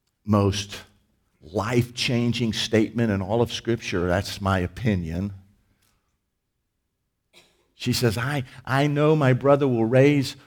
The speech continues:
on resurrection day." And Jesus says, "I am the resurrection, and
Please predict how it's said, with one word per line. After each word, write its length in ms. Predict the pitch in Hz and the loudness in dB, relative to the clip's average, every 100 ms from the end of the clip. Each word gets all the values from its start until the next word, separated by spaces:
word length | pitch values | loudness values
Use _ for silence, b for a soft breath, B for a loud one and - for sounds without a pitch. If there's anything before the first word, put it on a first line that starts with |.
| B | B
on 200 | 120 127 | 0 4
resurrection 720 | 120 131 135 131 139 135 131 113 | 6 4 4 2 2 0 0 4
day." 300 | 131 139 123 | 6 6 4
And 140 | 107 | 2
Jesus 460 | 110 143 160 139 - | 2 2 2 0 -2
says, 560 | - 139 131 110 - b b b b b b _ _ _ _ _ _ _ _ | 0 4 4 4 -4 b b b b b b _ _ _ _ _ _ _ _
"I 360 | 131 165 180 - | -2 0 0 -2
am 400 | - 143 170 156 | -4 -2 0 -2
the 100 | 98 | -4
resurrection, 760 | 87 90 85 82 76 - - - - _ _ _ _ _ _ _ _ _ _ _ _ _ _ _ _ _ _ _ _ _ _ _ _ - | -4 -6 -6 -10 -16 -16 -14 -16 -18 _ _ _ _ _ _ _ _ _ _ _ _ _ _ _ _ _ _ _ _ _ _ _ _ -4
and 200 | 107 | -4